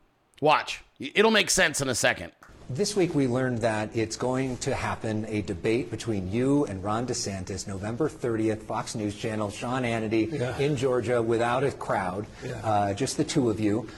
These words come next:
Speaker 2: Why are you doing that, and what is your strategy?
Speaker 3: Well, I, it, it's, I don't know if that's the right question. Why is he doing it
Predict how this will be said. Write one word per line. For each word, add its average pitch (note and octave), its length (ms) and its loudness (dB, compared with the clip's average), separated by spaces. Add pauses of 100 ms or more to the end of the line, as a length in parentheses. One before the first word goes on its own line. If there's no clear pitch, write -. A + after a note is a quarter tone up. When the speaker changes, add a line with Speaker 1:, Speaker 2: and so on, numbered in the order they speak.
(160)
Speaker 2:
Why D3 340 2
are C#4 80 2
you G#3 140 2
doing C#3+ 380 2
that, D3+ 220 2
and C3 180 -4
what D#3+ 140 2
is F3 140 0
your C#3+ 80 2
strategy? G#2+ 640 -4
Speaker 3:
Well, - 120 -4
I, F3+ 100 -2
it, D3+ 240 -4
it's, - 320 -8
I E3+ 160 -6
don't D#3+ 240 -6
know D3 160 2
if A2+ 100 -8
that's C#3 280 -2
the C3 100 -2
right B2 320 -4
question. D#3+ 340 -4
Why C3 160 -4
is A#2 140 -6
he G3 180 -6
doing A2+ 320 -6
it - 100 -16